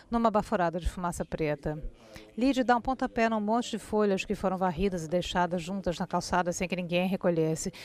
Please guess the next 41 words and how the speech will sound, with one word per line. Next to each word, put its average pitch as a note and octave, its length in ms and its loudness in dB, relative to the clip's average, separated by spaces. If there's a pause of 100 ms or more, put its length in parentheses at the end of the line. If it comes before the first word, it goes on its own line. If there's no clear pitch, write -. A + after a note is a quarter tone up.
(200)
e G#3+ 80 4
ela A3 140 6
pensa A#3 260 -4
nas A3 140 -4
milhares A#3+ 380 2
de A3 60 -2
vezes F3+ 340 2
que - 80 -16
passou F3 420 0
andando E3+ 300 0
por F3 120 -2
ali. D3+ 380 -2 (400)
Quando G#3 200 2
era F3 120 6
pequena, F3 440 0
adolescente, F#3 800 0
mãe, F#3 400 2
e A3+ 120 0
agora? E3 480 4 (380)
Não G#3 160 2
consegue B3 340 2
imaginar F#3 480 2
ninguém G3+ 380 0
que A3+ 100 -2
tenha F#3 300 0
andado F3 380 4
por E3+ 140 -2
aquelas E3+ 380 0
calçadas F3 580 2
tantas A#3 320 0
vezes E3+ 380 -2
quanto D#3 280 -4
ela. C#3+ 360 0 (560)
"Meus G#3 240 4
pés G#3+ 480 4
são G#3+ 120 -6
famosos A#3 540 -2
por F3+ 140 -2
essas E3+ 240 -2
calçadas", D#3+ 640 0
pensa, E3 420 -2